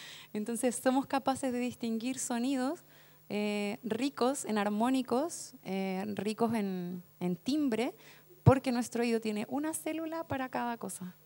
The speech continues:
Entonces, de verdad que eso es algo que a mí me ha maravillado mucho. Em, Dios, como yo lo decía, nos creó con, con capacidad de asombro. Ahora esta capacidad de asombro,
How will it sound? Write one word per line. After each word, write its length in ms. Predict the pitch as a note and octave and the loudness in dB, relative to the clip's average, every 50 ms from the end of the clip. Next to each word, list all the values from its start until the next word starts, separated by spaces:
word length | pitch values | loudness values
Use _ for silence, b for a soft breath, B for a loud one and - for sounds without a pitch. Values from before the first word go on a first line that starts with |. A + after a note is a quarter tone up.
| B B B B B B B B _ | B B B B B B B B _
Entonces, 600 | G#3 G#3 G3 G#3+ A3+ A#3+ A#3 C#4 C4+ C4+ - G3+ | -4 -2 0 2 0 2 2 2 0 0 0 0
de 100 | G3+ G#3+ | 0 2
verdad 280 | G#3 G#3+ G#3 A3+ B3 C4 | 2 2 4 4 4 4
que 120 | D4+ D4+ | 4 0
eso 160 | C#4+ C#4 - | 0 0 -4
es 60 | C#4 C#4 | -4 -4
algo 180 | C4+ C4+ C4+ | -2 -2 -4
que 80 | B3+ B3+ | -4 -2
a 20 | |
mí 260 | B3 B3+ C4 B3+ B3+ | -2 0 0 0 0
me 120 | B3 A#3+ A#3+ | 0 0 0
ha 40 | B3 | 2
maravillado 480 | B3 A#3+ A#3+ A#3+ A#3 A3+ A3+ A3 G#3+ | 2 2 2 0 0 0 0 0 0
mucho. 340 | G3+ F#3+ F#3+ - - F3+ F3+ - - - _ _ _ _ _ _ - - _ - - - - | -2 -4 -6 -6 -6 -8 -8 -8 -16 -20 _ _ _ _ _ _ -20 -20 _ -20 -20 -10 -6
Em, 500 | F#3+ G3 F#3 F#3 F3 F3 E3+ E3+ F3 F3 B B B B B B - | -4 -2 0 0 0 -2 -2 -4 -6 -8 B B B B B B 0
Dios, 180 | F#3 A3+ A#3+ | 2 2 2
como 160 | A#3+ - B3 A#3+ | 2 2 2 2
yo 80 | A#3 | 4
lo 100 | A#3+ A#3 | 4 4
decía, 340 | A3+ A#3 A3+ - A#3 A#3 A#3 | 4 2 2 0 2 2 2
nos 100 | A3+ A3+ | 2 0
creó 240 | - - A3 G#3+ A3+ | 0 2 2 2 4
con, 320 | A3+ A#3 A3+ A3 A3 A3 B B B B B B B _ - | 4 2 2 2 0 -4 B B B B B B B _ -2
con 100 | A3 A3 | 2 2
capacidad 380 | - G3+ G#3+ G#3 - A3+ G#3+ | 4 4 2 4 6 6 6
de 60 | G#3+ | 6
asombro. 480 | G#3+ G#3+ - A3+ G#3+ F#3+ F3+ F3 F3 F3+ | 6 4 4 2 2 2 2 0 0 2
Ahora 180 | - G#3+ A#3 A#3+ | 4 4 4 2
esta 180 | A#3 - A#3+ - | 2 0 0 4
capacidad 360 | A3+ G#3+ A#3 A#3 - B3 A#3 | 6 6 6 6 6 2 2
de 40 | B3 | 2
asombro, 460 | A#3 - B3+ B3+ B3+ C4 C4+ C#4+ | 2 0 0 2 4 4 4 4